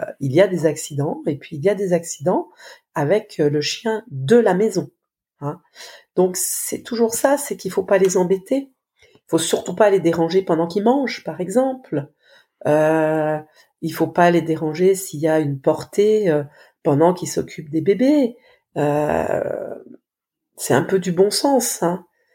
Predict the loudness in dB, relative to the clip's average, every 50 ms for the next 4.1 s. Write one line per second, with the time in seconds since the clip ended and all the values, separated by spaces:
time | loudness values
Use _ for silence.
0 | _ _ _ _ _ _ -10 -8 -4 -4 -2 0 0 0 0 -2 -2 -2 -2 -2
1 | -2 -2 -4 -4 -4 -6 -8 -10 -12 -14 -12 -8 -6 -6 -6 -4 -6 -4 -2 0
2 | 0 2 2 2 2 2 -2 -4 -4 -2 -2 -2 -4 2 2 2 2 2 -2 -4
3 | -2 0 0 0 0 0 0 0 0 -2 -8 -12 -14 -6 0 0 0 2 2 -2
4 | -4 -4